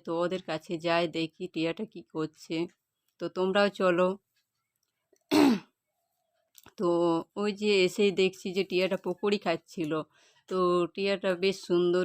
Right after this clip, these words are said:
ওই দেখো কীরকম খুঁটিয়ে খুঁটিয়ে খাচ্ছে। তো বা-, আহ, ওই যে ভালো লাগছিল। তো আমি ওদেরকে বললাম আমাদেরও টিয়া আছে চারটা, তো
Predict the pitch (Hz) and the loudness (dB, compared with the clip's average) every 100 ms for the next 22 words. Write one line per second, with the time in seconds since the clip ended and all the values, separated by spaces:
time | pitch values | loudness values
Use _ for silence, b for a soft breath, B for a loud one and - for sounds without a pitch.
0 | - 185 170 165 170 165 - 170 170 - | -2 -2 0 0 -2 -6 -8 -6 -6 -6
1 | 175 175 175 175 - 165 175 - 156 156 | -6 -6 -6 -8 -8 -6 -6 -4 -6 -6
2 | _ - 170 _ 165 160 160 160 - 165 | _ -6 -6 _ -4 -2 -2 -2 -4 -4
3 | 180 185 185 175 175 175 180 160 185 190 | -4 -2 -2 0 2 0 0 -2 -6 -6
4 | _ _ _ _ _ _ _ _ _ _ | _ _ _ _ _ _ _ _ _ _
5 | - _ - 165 165 170 170 165 165 165 | -20 _ -8 -2 0 2 2 2 -4 -6
6 | 175 170 180 190 180 170 170 165 175 175 | 0 2 2 2 0 -4 -4 -2 0 2
7 | 165 165 175 185 185 - 170 175 175 170 | 2 2 0 0 -4 -4 0 2 2 0
8 | - 160 170 160 - 170 180 | -8 -6 -4 -4 -8 -8 -4